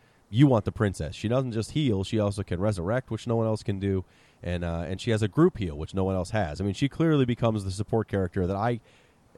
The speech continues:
once you get her, I never took her out of the group unless there was a specific fight,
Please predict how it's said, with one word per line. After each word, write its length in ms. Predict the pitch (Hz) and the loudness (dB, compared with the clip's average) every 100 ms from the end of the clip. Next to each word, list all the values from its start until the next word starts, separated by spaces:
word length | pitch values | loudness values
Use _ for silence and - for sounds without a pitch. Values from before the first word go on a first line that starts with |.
| - | -10
once 360 | 120 131 185 - | 2 4 6 4
you 100 | 135 | 4
get 200 | 135 113 | 4 4
her, 140 | 95 | 4
I 120 | 107 | 2
never 320 | 113 113 113 | 4 4 4
took 180 | 101 110 | 4 2
her 100 | 107 | 4
out 80 | 95 | 2
of 40 | |
the 80 | 90 | 2
group 260 | 98 95 90 | 2 0 2
unless 240 | 87 90 | -2 -2
there 120 | 104 | 0
was 140 | 95 85 | 0 0
a 80 | 80 | -4
specific 580 | - 95 - 139 120 | -2 -2 2 0 0
fight, 340 | - 127 113 | -2 2 2